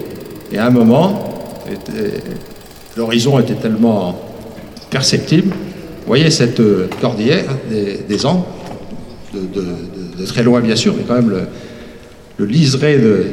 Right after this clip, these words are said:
de cette cordillère, de ces montagnes. Et là, il faut voir qu'on est quand même à plusieurs milliers de kilomètres déjà. Donc on est plus bas, parce qu'on voit l'horizontale de ce lieu, elle passe au-dessus de nous.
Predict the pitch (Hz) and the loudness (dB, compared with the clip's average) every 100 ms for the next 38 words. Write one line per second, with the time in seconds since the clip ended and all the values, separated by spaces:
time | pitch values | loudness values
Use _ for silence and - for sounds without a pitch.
0 | - - 117 113 120 110 107 160 127 107 | -6 -6 -6 -2 -2 0 2 2 2 2
1 | 117 113 147 180 196 - - - - - | 4 4 4 4 2 0 -8 -10 -12 -12
2 | - - - 104 160 135 117 127 143 123 | -16 -16 -8 0 2 2 4 4 4 4
3 | 107 104 113 123 104 - 123 139 123 117 | 4 2 2 2 0 0 0 4 4 4
4 | 120 - 104 113 196 - - 95 104 160 | 2 2 2 4 2 -2 -6 -4 -2 -2
5 | 170 - - - - - - 139 123 117 | -2 -8 -16 -18 -20 -8 0 2 4 4
6 | 113 165 - 131 - - - - - - | 4 4 4 2 0 -4 -6 -8 -10 -6
7 | 98 127 110 131 131 120 113 135 113 104 | 0 2 4 4 4 4 4 6 6 4
8 | - 101 147 139 113 123 120 - 120 113 | 2 4 4 4 2 2 0 2 2 2